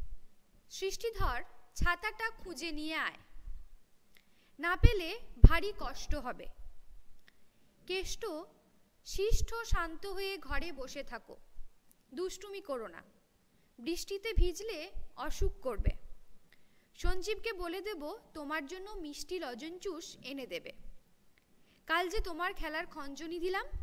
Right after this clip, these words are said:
সেটা হারিয়েছ বুঝি? ও বাড়ি থেকে রঞ্জনকে ডেকে দেব,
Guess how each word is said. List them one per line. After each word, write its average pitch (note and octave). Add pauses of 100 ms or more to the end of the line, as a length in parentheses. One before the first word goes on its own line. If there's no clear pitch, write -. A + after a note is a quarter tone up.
(500)
সেটা -
হারিয়েছ F4
বুঝি? B3 (1000)
ও D#4
বাড়ি F#4+
থেকে G#4
রঞ্জনকে D#4
ডেকে B3
দেব, G3